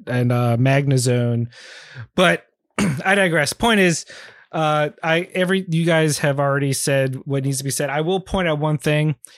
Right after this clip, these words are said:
In light of all of the quality of life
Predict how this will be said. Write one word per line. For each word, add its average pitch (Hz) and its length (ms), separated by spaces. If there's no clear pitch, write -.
In 151 420
light 175 300
of 180 120
all 156 280
of 175 120
the 165 80
quality 156 400
of 139 100
life 139 460